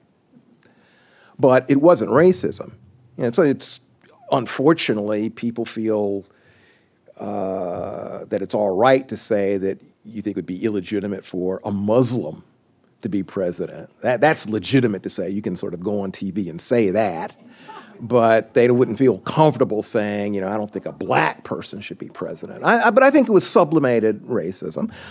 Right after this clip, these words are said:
Again, you know, it's, I recognize that in making that claim, you know, is that, is that somewhat speculative? Yeah, it's, it's speculative. I have to, it's speculative. Um, can I,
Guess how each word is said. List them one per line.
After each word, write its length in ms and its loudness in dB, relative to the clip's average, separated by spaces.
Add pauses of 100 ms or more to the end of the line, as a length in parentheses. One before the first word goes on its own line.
Again, 340 6
you 60 8
know, 160 8 (180)
it's, 400 2 (460)
I 380 0
recognize 840 4
that 160 2
in 140 6
making 320 2
that 180 2
claim, 920 0 (640)
you 100 -2
know, 200 -4
is 120 -2
that, 360 4 (320)
is 140 -6
that 340 0 (420)
somewhat 500 0 (120)
speculative? 800 2
Yeah, 160 4
it's, 260 -6
it's 220 -4
speculative. 560 -6 (340)
I 80 -6
have 200 -6
to, 100 -6 (120)
it's 180 -2
speculative. 600 -12 (960)
Um, 760 2
can 160 -4
I, 380 2